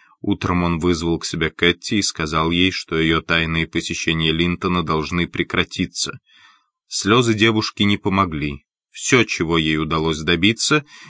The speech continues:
это обещание, что Эдгар напишет Линтону письмо со словами, что тот может приходить в гнездо Дрозда,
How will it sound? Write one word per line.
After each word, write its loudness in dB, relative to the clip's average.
это 2
обещание, 2
что 0
Эдгар 0
напишет 0
Линтону 0
письмо -2
со -8
словами, 2
что -2
тот -2
может -2
приходить -2
в -10
гнездо 0
Дрозда, -2